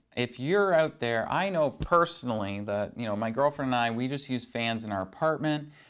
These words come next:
Um, the way our apartment is on the building, we don't get sun into it, so our, we're able to keep our apartment cooler than people on the other side of the building. People on the other side of my building, almost all of them have air conditioning. On my side, almost no one does. We just use fans.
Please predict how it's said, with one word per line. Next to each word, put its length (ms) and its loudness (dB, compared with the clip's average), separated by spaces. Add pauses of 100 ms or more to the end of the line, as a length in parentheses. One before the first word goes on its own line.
(160)
Um, 540 -2
the 80 -4
way 200 0
our 140 4
apartment 440 -4
is 140 -4
on 120 -4
the 60 -6
building, 420 -2
we 100 -6
don't 240 -6
get 180 -8
sun 280 -2
into 400 -4
it, 180 -6
so 480 -2 (100)
our, 220 -2
we're 240 -4
able 160 -4
to 80 -14
keep 220 -8
our 160 2
apartment 480 -6
cooler 360 -2
than 160 -4
people 240 -6
on 120 0
the 160 -6
other 200 2
side 180 0
of 40 2
the 60 -2
building. 400 2 (320)
People 180 0
on 80 2
the 100 2
other 120 2
side 160 4
of 60 4
my 100 4
building, 320 2
almost 320 0
all 180 4
of 60 0
them 100 -4
have 140 -2
air 160 0
conditioning. 500 -4
On 180 -4
my 180 2
side, 280 0
almost 320 -2
no 100 -2
one 200 -2
does. 240 -4
We 100 -8
just 240 -8
use 160 -10
fans. 380 -14